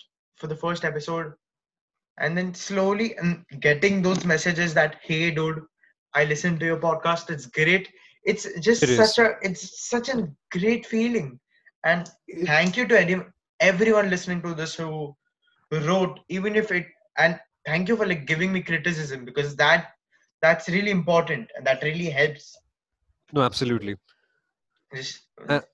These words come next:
Speaker 1: I wanted to say, like, thank you for that. And, uh,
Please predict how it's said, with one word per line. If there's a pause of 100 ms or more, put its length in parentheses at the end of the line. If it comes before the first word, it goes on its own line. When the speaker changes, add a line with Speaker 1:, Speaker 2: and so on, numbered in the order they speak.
(340)
Speaker 1:
I
wanted
to
say,
like,
thank
you
for
that.
And, (1600)
uh,